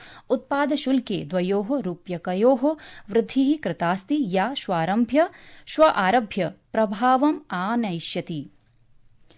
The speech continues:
प्रवर्तन निदेशालयस्य अधिकारिणः तमिलनाडुराज्ये राज्य नगरपालिका प्रशासनस्य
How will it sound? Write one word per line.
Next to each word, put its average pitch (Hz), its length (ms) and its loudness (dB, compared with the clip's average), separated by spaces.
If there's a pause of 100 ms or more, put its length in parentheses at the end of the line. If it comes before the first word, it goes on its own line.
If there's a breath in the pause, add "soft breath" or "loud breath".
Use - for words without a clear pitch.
(360 soft breath)
प्रवर्तन 311 520 4
निदेशालयस्य 240 840 0
अधिकारिणः 214 880 0
तमिलनाडुराज्ये 185 1120 0
राज्य 190 400 -2
नगरपालिका 175 800 -2
प्रशासनस्य 226 920 0